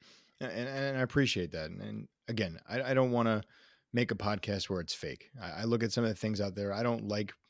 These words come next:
putting myself out there in all positives. Sometimes there's negatives that go with it. You know, you had Dave Franjosa on the show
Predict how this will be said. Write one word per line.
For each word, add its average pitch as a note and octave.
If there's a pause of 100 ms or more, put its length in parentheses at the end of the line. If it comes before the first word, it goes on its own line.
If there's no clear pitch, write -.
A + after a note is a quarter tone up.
(340)
putting A2
myself G2
out F#2+
there F#2+
in F#2+ (140)
all A2
positives. F2
Sometimes C#3
there's C3+
negatives A#2+
that F#2
go D#2+
with C#2+
it. - (360)
You F#2+
know, F#2
you G2+
had A2
Dave A2
Franjosa G#2+
on G2
the F#2+
show G2+